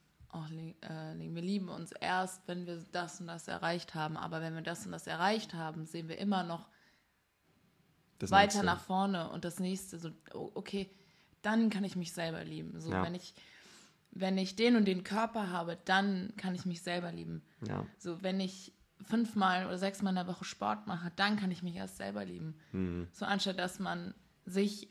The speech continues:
Speaker 1: als individueller Mensch ansieht und selbst liebt, selbst liebt und alles andere praktisch nur so Side-Effects sind. Weißt du, so,
Speaker 2: Ja.
Speaker 1: so Zusätze, so Extras.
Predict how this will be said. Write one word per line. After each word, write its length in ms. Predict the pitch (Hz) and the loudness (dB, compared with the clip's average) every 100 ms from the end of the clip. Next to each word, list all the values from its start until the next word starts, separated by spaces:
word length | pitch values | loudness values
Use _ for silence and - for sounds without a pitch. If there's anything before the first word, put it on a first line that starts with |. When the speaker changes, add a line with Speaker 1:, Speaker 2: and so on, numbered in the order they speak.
| - | -4
Speaker 1:
als 300 | 180 175 - | -4 -4 -6
individueller 600 | 196 196 175 170 202 180 | -2 -2 0 -2 -2 -2
Mensch 500 | 185 196 190 - - - | 0 0 -2 -4 -8 -2
ansieht 480 | 196 202 180 180 | 0 0 -2 -8
und 260 | 170 170 - _ _ _ | -8 -10 -10 _ _ _
selbst 380 | - 208 208 - | 2 2 0 -6
liebt, 280 | 185 175 202 _ _ _ _ - | -8 -8 -14 _ _ _ _ -8
selbst 460 | 175 202 240 - - | 0 0 0 -6 -6
liebt 360 | 254 277 - - _ _ _ | -4 -4 -10 -20 _ _ _
und 380 | 185 180 175 - _ _ _ | -4 -2 -4 -10 _ _ _
alles 380 | 196 220 214 - | 0 2 -2 0
andere 400 | - 240 233 220 | 2 4 2 0
praktisch 500 | 214 196 190 202 190 | -4 -6 -6 -2 0
nur 300 | 190 208 214 | 2 2 2
so 440 | 208 202 202 196 202 - - - _ _ _ _ _ _ _ | 2 0 0 -2 -6 -20 -20 -20 _ _ _ _ _ _ _
Side-Effects 840 | - - 190 208 214 - 156 - - | -16 -2 2 2 0 -6 -10 -14 -14
sind. 260 | - - - - _ _ _ | -12 -12 -14 -20 _ _ _
Weißt 260 | 190 196 190 | 0 0 -2
du, 60 | |
so, 360 | 214 185 170 170 - - | -4 -2 -2 -6 -8 -4
Speaker 2:
Ja. 180 | 90 - _ _ _ _ | -2 -4 _ _ _ _
Speaker 1:
so 500 | - 190 175 170 160 - | -8 -4 -4 -6 -8 -14
Zusätze, 560 | - 233 226 190 - 165 | -8 -2 0 0 -2 -8
so 80 | 180 | -6
Extras. 800 | 208 208 - - 170 165 - | -6 -6 -10 -6 -6 -6 -10